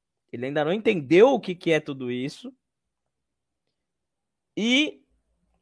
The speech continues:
o Corinthians tem que jogar o que não jogou a temporada inteira. Mas o Corinthians tem condições, se quiser jogar, se tiver um bom preparo,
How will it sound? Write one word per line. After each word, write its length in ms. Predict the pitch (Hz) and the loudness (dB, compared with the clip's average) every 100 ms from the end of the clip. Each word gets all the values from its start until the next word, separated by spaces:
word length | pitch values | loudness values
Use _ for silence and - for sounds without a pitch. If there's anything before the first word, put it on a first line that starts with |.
| _ _ _ - | _ _ _ -8
o 80 | |
Corinthians 460 | 214 247 254 254 233 | 2 2 4 2 2
tem 180 | 220 226 | 0 -2
que 100 | 240 | 0
jogar 380 | 269 254 180 220 | 2 6 8 8
o 80 | |
que 140 | 233 247 | 6 -6
não 160 | 254 | -4
jogou 480 | 247 262 170 165 208 | 2 0 2 0 2
a 120 | - | 2
temporada 600 | 208 208 214 113 160 175 | 0 -2 -4 2 2 2
inteira. 680 | 233 254 180 160 135 107 _ _ _ _ _ _ _ _ _ _ _ _ _ _ | -2 -6 2 2 2 -2 _ _ _ _ _ _ _ _ _ _ _ _ _ _
Mas 160 | 120 127 | -10 -10
o 60 | |
Corinthians 500 | 139 147 175 240 - _ _ _ _ _ - | -4 -4 -4 -6 -8 _ _ _ _ _ 8
tem 320 | 262 294 370 | 10 10 -2
condições, 880 | - 262 214 220 - 170 180 220 208 | 0 -2 -2 -8 -8 -2 -2 -2 -8
se 120 | 208 | -12
quiser 420 | 202 143 151 202 | -10 -4 0 0
jogar, 500 | 196 170 127 151 202 | 0 -4 0 2 2
se 120 | 202 | 2
tiver 360 | 185 170 147 170 | -14 -12 -6 -4
um 120 | 190 | -2
bom 200 | 160 180 | -2 -4
preparo, 760 | 180 165 - 143 143 165 202 | -2 -4 -4 0 2 2 0